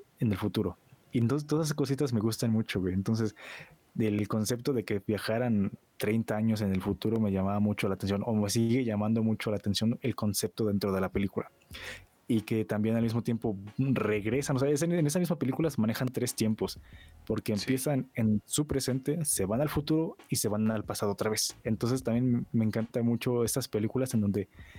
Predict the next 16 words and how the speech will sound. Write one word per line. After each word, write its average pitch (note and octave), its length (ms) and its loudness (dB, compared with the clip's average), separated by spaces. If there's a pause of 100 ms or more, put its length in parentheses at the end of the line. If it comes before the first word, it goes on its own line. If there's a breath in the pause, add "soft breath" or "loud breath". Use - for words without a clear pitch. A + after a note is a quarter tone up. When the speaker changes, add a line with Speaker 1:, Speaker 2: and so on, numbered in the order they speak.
(280 loud breath)
Speaker 1:
te G2+ 120 -2
vas G2+ 180 -2
al C3 80 -2
pasado B2 340 -2
y A#2+ 60 4
no A#2 80 2
te A#2+ 80 -2
tienes A#2+ 320 0
que - 140 -2
ver A#2 240 0 (160)
de A#2+ 140 0
por A#2+ 220 -2
sí, B2+ 240 2
<laughs> B2+ 340 -2 (140)
ya A#2+ 220 0
vas A#2+ 240 -4